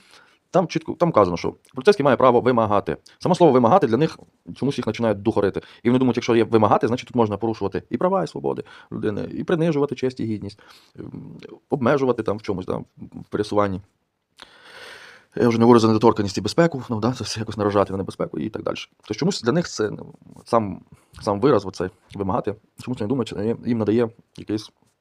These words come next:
надзвичайний статус і, і можливості. <clears throat> Правда, я не розумію, чому, чому не прописано «має право перевіряти»,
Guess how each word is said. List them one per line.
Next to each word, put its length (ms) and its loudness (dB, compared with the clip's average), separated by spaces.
надзвичайний 580 0
статус 420 0
і, 60 -4
і 80 -12
можливості. 440 -6
<clears throat> 600 -8
Правда, 160 6
я 40 6
не 60 4
розумію, 220 0
чому, 260 -4
чому 160 -2
не 60 0
прописано 360 -2
«має 140 -2
право 280 -2
перевіряти», 460 4